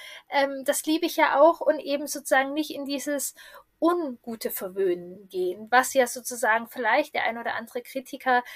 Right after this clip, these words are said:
dann auch wieder sagt, okay, wir müssen die Tyrannenkinder, äh, strafen. Nee, darum geht es nicht, sondern eben den eigenen Weg zu finden zwischen zu streng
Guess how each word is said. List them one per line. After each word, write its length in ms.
dann 120
auch 160
wieder 180
sagt, 320
okay, 260
wir 120
müssen 260
die 140
Tyrannenkinder, 1120
äh, 680
strafen. 680
Nee, 120
darum 300
geht 200
es 140
nicht, 220
sondern 340
eben 280
den 240
eigenen 600
Weg 440
zu 140
finden 560
zwischen 540
zu 140
streng 520